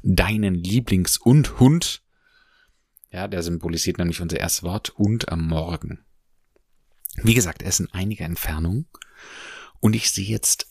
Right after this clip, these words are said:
am Horizont hinter dem Hund langsam die Sonne rötlich aufgehen, so dass der Hund noch so durchschimmert. Hund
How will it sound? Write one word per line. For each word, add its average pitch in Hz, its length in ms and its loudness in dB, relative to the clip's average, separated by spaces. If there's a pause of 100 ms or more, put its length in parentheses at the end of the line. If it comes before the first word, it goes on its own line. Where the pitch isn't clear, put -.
am 87 240 -2
Horizont - 960 0
hinter 123 560 4
dem 82 240 2
Hund 87 640 0 (420)
langsam 90 800 4
die 85 160 0
Sonne 82 440 4
rötlich 87 720 2
aufgehen, 82 600 -2
so 80 140 2
dass - 180 -2
der - 240 -2
Hund 87 200 2
noch - 220 0
so - 140 2
durchschimmert. - 800 -2 (1400)
Hund 123 720 4